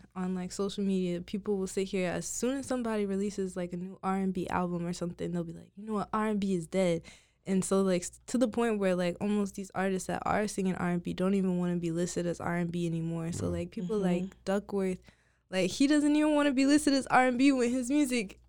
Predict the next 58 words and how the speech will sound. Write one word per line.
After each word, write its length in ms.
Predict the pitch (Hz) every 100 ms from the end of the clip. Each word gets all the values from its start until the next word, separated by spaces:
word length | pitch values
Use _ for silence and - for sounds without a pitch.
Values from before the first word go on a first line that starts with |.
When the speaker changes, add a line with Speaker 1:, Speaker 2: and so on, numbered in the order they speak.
| -
Speaker 1:
is 340 | 214 269 240
R 140 | - 233
and 220 | 247 233
B 160 | 240 254
to 160 | -
me, 160 | 208 190
but 460 | 185 185 180 160 -
I 120 | - 220
don't 200 | 214 196
know, 120 | 190
it's 160 | 202
just, 180 | 226 262
like, 160 | 254 202
hard. 400 | - 214 208 190
And 120 | 185 190
then 160 | 190
you 80 | 190
have, 260 | 208 190 190
like, 220 | 180 185
people 260 | - 196 190
like 220 | 180 180
Jacquees 520 | 180 180 - 202 -
too, 260 | - 220 196
who 100 | 180
are 60 |
out 160 | 156 196
here 100 | 202
saying 380 | 202 190 180 180
he's 180 | 214 185
the 60 |
king 240 | 185 214 202
of 80 | -
R 140 | 196
and 220 | 190 190
B. 340 | 190 202 196 185 - - -
<laughs> 220 | - -
So, 80 | -
like, 520 | 294 294 392 294 -
<laughs> 100 | 415 -
I 1700 | 330 285 - 277 220 320 214 - - 180 - 185 - 165 - 254
don't 200 | 277 277
know, 100 | 277
I 120 | 254
just 220 | 233 262 254
feel 120 | 277
like 200 | 233 220
I 60 |
wanted 340 | 220 233 233 226
to 100 | 240
bring 300 | 196 220 208
more 160 | 202 202
awareness 460 | 185 196 208 185
so 120 | - 185
that 160 | 180
people 320 | 180 214 190 180
know 260 | 180 185
that, 160 | 175 170
like, 400 | 170 175 -